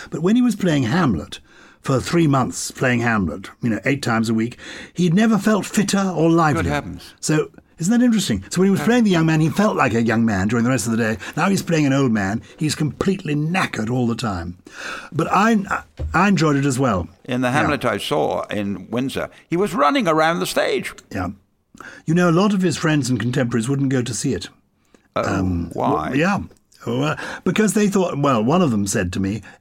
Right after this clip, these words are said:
Speaker 1: uh, "It's ridiculous. It's ridiculous. An eighty-two-year-old playing Hamlet. Hamlet is clearly from the text. It says that he's twenty-six. Uh, to play it at eighty-two is absurd." But my answer to that is, Ian McKellen is a great actor.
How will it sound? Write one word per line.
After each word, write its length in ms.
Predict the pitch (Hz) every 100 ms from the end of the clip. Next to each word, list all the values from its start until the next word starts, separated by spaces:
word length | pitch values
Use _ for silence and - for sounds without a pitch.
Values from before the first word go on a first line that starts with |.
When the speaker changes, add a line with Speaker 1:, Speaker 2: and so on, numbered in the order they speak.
| -
Speaker 1:
uh, 60 |
"It's 220 | 113 120 143
ridiculous. 560 | 120 - - - - - _
It's 440 | 135 131 131 110
ridiculous. 520 | 139 123 - - - - - -
An 100 | 113
eighty-two-year-old 680 | 117 104 95 104 87 82 82
playing 200 | 101 87
Hamlet. 320 | 90 80 80
Hamlet 320 | 135 139 139 123
is 120 | 110
clearly 300 | 185 143 104
from 140 | 113
the 60 | 113
text. 440 | 180 143 - - - -
It 120 | 117 -
says 300 | 156 120 90
that 100 | 92
he's 160 | 95
twenty-six. 680 | - 101 92 87 - - - - - - -
Uh, 120 | -
to 120 | -
play 180 | 107 113
it 100 | 92
at 60 |
eighty-two 320 | 98 92 95 101
is 100 | 110
absurd." 360 | 107 139 98 - - - _ -
But 140 | 135
my 160 | 165 240
answer 260 | 254 160
to 60 | 117
that 260 | 110 92 98
is, 520 | 101 113 127 - - _
Ian 160 | 139 139
McKellen 280 | 120 120 110
is 100 | 104
a 40 |
great 240 | 98 101 90 -
actor. 520 | 101 95 95 127